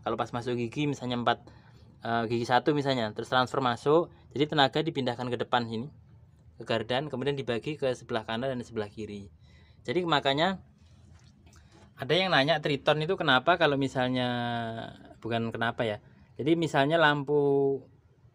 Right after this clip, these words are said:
indikator itu nyala atau mati ya, indi-, lampu indikator empat W D itu mati,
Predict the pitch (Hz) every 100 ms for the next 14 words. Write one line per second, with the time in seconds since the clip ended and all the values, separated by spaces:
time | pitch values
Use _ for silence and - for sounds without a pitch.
0 | _ _ 139 131 127 127 127 131 131 127
1 | 131 127 123 127 117 104 110 139 160 107
2 | 113 131 123 113 160 127 117 113 117 120
3 | 123 120 117 113 120 113 117 - - -
4 | - 127 131 131 131 135 127 117 139 165